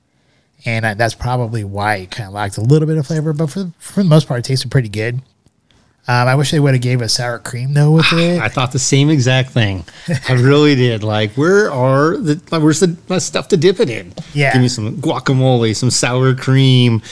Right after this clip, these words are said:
Speaker 2: some salsa.
Speaker 1: Yeah,
Speaker 2: Like,
Speaker 1: I
Speaker 2: let's dip it that way.
Speaker 1: The salsa was, uh, okay. I mean, you pour, like, a little bit on, but it was, like, a little bit too runny to, like, really enjoy putting on your, on the Mexican. Uh, on the Mexi skin.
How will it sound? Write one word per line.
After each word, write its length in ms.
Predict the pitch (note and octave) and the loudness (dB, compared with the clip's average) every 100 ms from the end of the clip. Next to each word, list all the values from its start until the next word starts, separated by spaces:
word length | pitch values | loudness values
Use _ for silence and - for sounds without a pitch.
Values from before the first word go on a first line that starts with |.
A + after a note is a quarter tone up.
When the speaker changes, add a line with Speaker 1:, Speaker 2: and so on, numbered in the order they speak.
| - | -12
Speaker 2:
some 160 | - C3 | 0 2
salsa. 840 | B2+ - G#2+ C3 C3 G#2 F2 F#2 - | 2 0 0 2 2 0 -4 -8 -10
Speaker 1:
Yeah, 180 | C3 C3+ | -4 0
Speaker 2:
Like, 80 | B2+ | 0
Speaker 1:
I 20 | |
Speaker 2:
let's 160 | B2+ B2 | -2 -4
dip 260 | - C3+ | 0 0
it 120 | D3 A#2+ | 0 -4
that 260 | G#2 A#2+ | -4 -4
way. 200 | A#2+ F3+ | -8 -6
Speaker 1:
The 40 | D#3 | -4
salsa 600 | - A#3 A#3+ G3+ F3+ D#3 | 2 2 4 4 4 6
was, 200 | D3 C3 | 4 2
uh, 380 | B2+ B2 A#2+ C3 | 0 0 0 0
okay. 400 | C3 A#2 A2+ A2+ | 2 -2 -2 -2
I 60 | A#2 | -2
mean, 120 | A#2+ | -2
you 60 | A#2+ | -2
pour, 200 | D#3 C3+ | 0 0
like, 140 | B2 | 0
a 60 | B2 | 0
little 100 | B2+ | 0
bit 140 | A#2+ | 0
on, 120 | A#2 | -2
but 60 | A#2+ | 0
it 40 | |
was, 100 | C3 | 2
like, 160 | C#3 C3+ | 2 2
a 20 | |
little 80 | D#3 | 2
bit 140 | D3+ | 2
too 160 | - D#3 | 0 -2
runny 320 | A2+ B2 C#3 | -2 -4 -4
to, 180 | A#2+ A2+ | -4 -6
like, 180 | A2+ A#2 | -6 -4
really 240 | A#2 A2+ | -2 -2
enjoy 420 | G#2 G#2 A2 A2+ | -4 -2 0 0
putting 260 | G#2+ A2+ G#2 | -4 -10 -8
on 160 | G#2+ | -8
your, 260 | G#2 G2+ G2+ | -8 -10 -10
on 140 | G2+ | -14
the 60 | G2+ | -14
Mexican. 500 | G#2+ G#2+ G#2 G2 G#2 G2 _ _ _ - - - - - _ - | -8 -6 -6 -8 -20 -20 _ _ _ -20 -20 -20 -20 -20 _ -8
Uh, 140 | A#2+ A2 | -6 -4
on 80 | A#2+ | -6
the 60 | A2+ | -6
Mexi 360 | A2+ - A2+ | -8 -8 -6
skin. 320 | G2+ - G2+ | -8 -8 -14